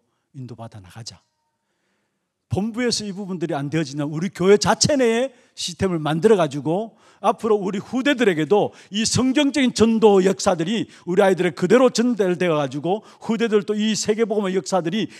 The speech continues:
계속 일어나도록 그 일에 인도받도록 여기에 우리가 문을 열어가야 될 것이 아닌가. 지금 하나 서밋스쿨에서도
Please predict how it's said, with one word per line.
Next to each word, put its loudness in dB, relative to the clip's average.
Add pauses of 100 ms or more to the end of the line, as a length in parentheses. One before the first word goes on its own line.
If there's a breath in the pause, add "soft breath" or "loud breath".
계속 0
일어나도록 2
그 2
일에 0
인도받도록 0 (240 soft breath)
여기에 2
우리가 0
문을 -2
열어가야 0
될 -4
것이 -10
아닌가. -10 (640)
지금 -6
하나 2
서밋스쿨에서도 -4